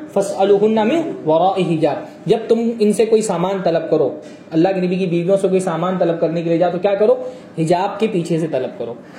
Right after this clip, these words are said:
تو ہمارے یہاں ایک طبقہ متجددین کا، ایسے لوگ جو منکرین حدیث ہیں، حجاب کا انکار کرنے والے ہیں، وہ بہت زور و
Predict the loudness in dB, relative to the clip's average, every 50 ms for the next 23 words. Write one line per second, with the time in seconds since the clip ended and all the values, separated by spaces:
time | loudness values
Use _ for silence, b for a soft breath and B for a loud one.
0 | B B -2 0 0 0 2 2 0 0 2 2 2 2 2 2 0 -2 0 0
1 | -2 0 0 0 0 2 2 2 2 2 2 2 4 2 2 2 2 2 0 -2
2 | -4 -6 B B B B B -2 0 0 2 4 4 4 4 4 4 4 4 4
3 | 4 2 2 2 2 2 2 2 4 2 2 2 0 -2 0 0 2 2 2 2
4 | 2 2 0 0 0 0 0 0 0 0 0 0 0 0 0 2 2 2 2 2
5 | 0 0 -2 B B B B B 0 2 2 4 2 0 2 4 4 4 4 4